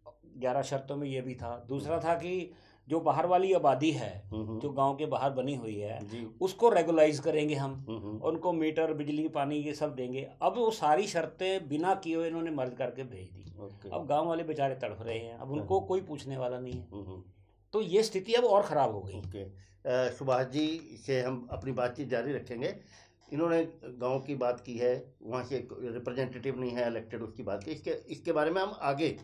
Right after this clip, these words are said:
Speaker 2: के उनका बजट का क्या होगा, कॉरपोरेशन प-, प-, के आमजन के क्या साधन होंगे, ये बातचीत हम जारी रखेंगे। लेकिन अभी हम आपको दिखाना चाहेंगे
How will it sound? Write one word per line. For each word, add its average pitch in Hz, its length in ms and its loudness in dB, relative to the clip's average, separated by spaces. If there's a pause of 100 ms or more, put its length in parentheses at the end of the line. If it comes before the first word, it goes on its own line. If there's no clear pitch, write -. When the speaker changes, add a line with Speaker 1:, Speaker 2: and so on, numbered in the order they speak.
(720)
Speaker 2:
के 143 240 2
उनका 135 280 -4
बजट 123 280 0
का 135 160 2
क्या 135 240 4
होगा, 113 240 0
कॉरपोरेशन 110 560 -6
प-, 104 520 -12
प-, - 200 -14
के 127 80 -2
आमजन 117 380 -4
के 110 100 -8
क्या 117 220 -2
साधन 113 280 -4
होंगे, 117 180 -6
ये 185 120 -6
बातचीत 110 380 -4
हम 127 120 -6
जारी 110 240 -2
रखेंगे। 151 340 -8 (300)
लेकिन 156 420 0 (280)
अभी 208 200 4
हम 202 180 4
आपको 185 600 2 (260)
दिखाना 156 420 6
चाहेंगे 151 520 2